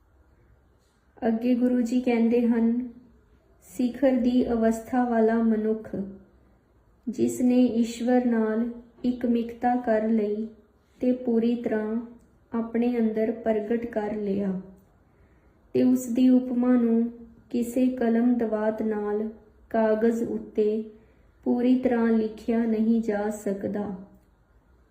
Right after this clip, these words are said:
ਕਿਉਂਕਿ ਉਹ ਈਸ਼ਵਰੀ ਗੁਣਾਂ ਵਾਲਾ ਹੋ ਚੁੱਕਾ ਹੁੰਦਾ ਹੈ। "ਮੰਨੇ ਕਾ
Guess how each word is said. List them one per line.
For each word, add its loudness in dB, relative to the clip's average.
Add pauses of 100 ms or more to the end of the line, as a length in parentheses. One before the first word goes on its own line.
ਕਿਉਂਕਿ 2 (260)
ਉਹ 4
ਈਸ਼ਵਰੀ 2
ਗੁਣਾਂ 2
ਵਾਲਾ 0 (360)
ਹੋ 4
ਚੁੱਕਾ -2
ਹੁੰਦਾ 0
ਹੈ। -4 (2750)
"ਮੰਨੇ 4
ਕਾ 0